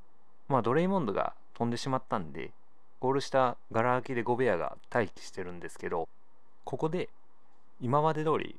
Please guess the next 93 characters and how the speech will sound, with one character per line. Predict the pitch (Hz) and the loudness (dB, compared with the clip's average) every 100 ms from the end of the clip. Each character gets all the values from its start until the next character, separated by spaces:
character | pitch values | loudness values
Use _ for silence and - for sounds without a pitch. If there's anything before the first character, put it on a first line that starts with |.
| - | -8
通 | - 131 | -4 2
常 | 143 147 | 4 6
通 | 143 | 4
り、 | 92 - - | 2 -6 -2
ク | 120 | 0
ミ | 120 | 2
ン | |
ガ | 95 | 2
が | 90 80 - - | 2 2 0 -4
リ | 107 | 0
バ | 107 117 | 4 4
ウ | |
ン | 117 | 4
ド | 117 | 2
争 | 120 104 95 | 0 -2 -4
い | |
に | 110 | -8
参 | - 98 101 | -6 -4 -2
加 | 123 | -4
し | - | -4
た | - 147 | -6 2
ら、 | 151 - - - - - - - - | 2 2 -6 -12 -12 -12 -12 -12 -4
ゴ | 123 | 0
ベ | 131 131 | 2 2
ア | 90 | 0
が | 71 - - - - | -2 -4 -10 -10 -6
も | 110 101 | -2 0
う | |
ポ | - | 2
ジ | 107 | 0
シ | - | 0
ョ | |
ニ | 139 | -2
ン | 139 | -2
グ | 139 | -2
的 | 139 143 | -4 -4
に | 113 | -4
間 | 98 | -4
違 | 120 127 135 | -4 0 2
い | 123 | 2
な | 98 | 0
く | - 82 - - - | 0 -4 -4 -4 0
オ | 101 | 2
フ | 113 | 2
ェ | |
ン | 110 | 0
ス | - 104 | 0 0
リ | 107 | 2
バ | 107 95 | 2 0
ウ | |
ン | |
ド | 85 | -2
取 | - 107 | -4 -6
っ | - - | -8 -6
て、 | 160 139 104 - - - - | -2 -2 -4 -10 -14 -12 -12
セ | - | 0
カ | 120 | 2
ン | |
ド | 113 | 4
チ | 107 | 2
ャ | 101 | -2
ン | |
ス | - | -2
簡 | - 120 | -4 -2
単 | 131 | 0
に | 123 117 | 0 -2
許 | 117 | -2
し | - | -4
て | |
し | - 110 | -4 -2
ま | 107 | -2
う | |
っ | |
て | 104 101 | -2 -4
い | |
う | 95 | -4
い | |
つ | 95 113 | -2 -4
も | |
の | 85 | -4
パ | - 107 | -6 -6
タ | - 127 | -2 -2
ー | 92 | -2
ン | |
だ | 87 | -4
と | - | -4
思 | 64 98 120 117 | -4 -2 -2 -2
う | |
ん | 85 | -4
で | 80 | -8
す | - | -8
け | 90 | -4
ど、 | 87 | -4